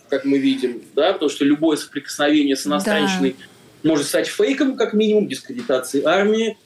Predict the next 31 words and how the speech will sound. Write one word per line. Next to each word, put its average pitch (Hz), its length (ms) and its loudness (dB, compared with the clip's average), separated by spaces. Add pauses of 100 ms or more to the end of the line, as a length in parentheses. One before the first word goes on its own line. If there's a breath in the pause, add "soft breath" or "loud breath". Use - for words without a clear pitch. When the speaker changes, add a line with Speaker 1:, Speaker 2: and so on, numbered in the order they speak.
(140)
Speaker 1:
или 135 140 0
неуважением 135 680 2
государственных, 139 580 -2
Speaker 2:
Да. 185 220 0 (320 loud breath)
Speaker 1:
а, 240 60 -4
Speaker 2:
Павел, 285 260 2
вам 262 120 2
Speaker 1:
органов 302 180 4
Speaker 2:
нужно 285 200 0
Speaker 1:
государственной 285 300 0
Speaker 2:
провести 247 240 -2
Speaker 1:
власти. 226 240 -2 (100)
Speaker 2:
во-, 254 100 2
очную 254 300 0
дискуссию 220 540 -2
с 202 80 -6
Нарышкиным, 202 840 0
ну, 240 220 2
или 151 100 -2
хотя 185 240 -2
бы 185 120 0
по 185 100 -2
скайпу, 302 360 -2
потому 208 340 0
что 214 180 -2
он 208 220 0
тоже 196 280 0
произносил 170 600 -2
слово, 175 300 0
например, 160 420 0
«Рига», 214 460 2